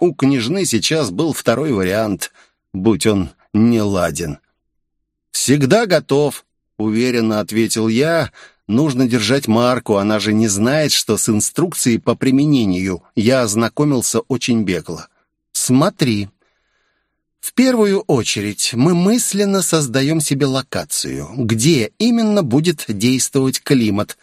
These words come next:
который ты заготовил для противника. Будь то метель, проливной дождь или даже ураган, просто представь. Очерти эту локацию мысленным кругом». «Так, вопрос.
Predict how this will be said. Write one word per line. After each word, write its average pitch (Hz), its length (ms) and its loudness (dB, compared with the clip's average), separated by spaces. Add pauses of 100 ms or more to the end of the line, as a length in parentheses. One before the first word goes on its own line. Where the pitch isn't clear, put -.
(220)
который 156 480 2
ты 139 200 0
заготовил 127 680 0 (200)
для 143 280 0
противника. - 680 -8 (500)
Будь 190 480 0
то 104 240 2
метель, 147 640 0
проливной 180 500 0
дождь 135 540 -2 (340)
или 135 200 4
даже 175 360 0
ураган, 101 600 -2 (240)
просто 165 440 0
представь. - 580 -4 (400)
Очерти 147 520 0
эту 151 360 0
локацию 139 680 0
мысленным 117 600 2
кругом». 92 540 -2 (480)
«Так, 104 600 0 (560)
вопрос. 135 600 0